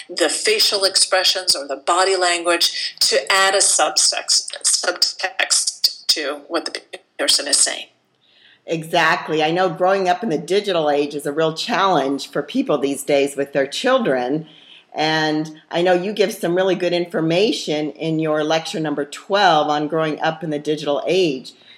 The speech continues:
Speaker 2: You said that eighty-six, or research shows that eighty-six percent of children engage in unsafe risk on the internet, right?
Speaker 1: That's what the research is saying. And the, the, the unsafe behavior includes privacy risks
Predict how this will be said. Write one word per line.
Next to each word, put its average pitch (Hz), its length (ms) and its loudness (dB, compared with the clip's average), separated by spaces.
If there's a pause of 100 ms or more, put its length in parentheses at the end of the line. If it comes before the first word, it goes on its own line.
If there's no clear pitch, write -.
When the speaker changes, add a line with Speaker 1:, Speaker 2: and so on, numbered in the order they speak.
(120)
Speaker 2:
You 240 140 2
said 330 200 4
that 170 120 4
eighty-six, 226 520 4 (160)
or 160 120 4
research 160 540 2
shows 156 420 2
that 156 140 -2
eighty-six 180 460 -2
percent 165 340 -4
of 160 100 -6
children 165 380 -2
engage 151 420 -2
in 139 140 -6
unsafe 170 680 -2
risk 151 460 0
on 143 160 -4
the 139 80 -4
internet, 156 680 -4
right? 156 520 0 (720)
Speaker 1:
That's - 340 -2
what 285 100 -4
the 247 80 0
research 233 380 0
is 196 140 2
saying. 214 520 -2
And 196 320 0 (720)
the, 254 320 -2
the, 277 440 0
the 294 140 2
unsafe 330 460 0
behavior 254 500 0 (100)
includes 208 580 -2
privacy 196 680 0
risks - 720 -2